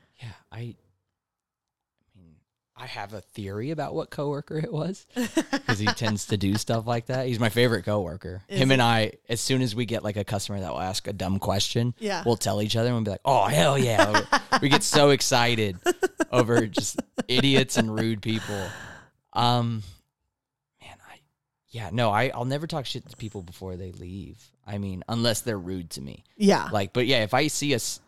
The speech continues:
Speaker 1: like, they hit zero dollar tip on the iPad or whatever, and they still have, like, a full beers left,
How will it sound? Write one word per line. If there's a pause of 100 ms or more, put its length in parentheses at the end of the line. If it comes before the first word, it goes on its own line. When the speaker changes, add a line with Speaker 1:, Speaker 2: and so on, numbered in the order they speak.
Speaker 1:
like, (100)
they
hit
zero
dollar
tip
on
the
iPad
or
whatever,
and
they
still
have,
like,
a
full
beers
left,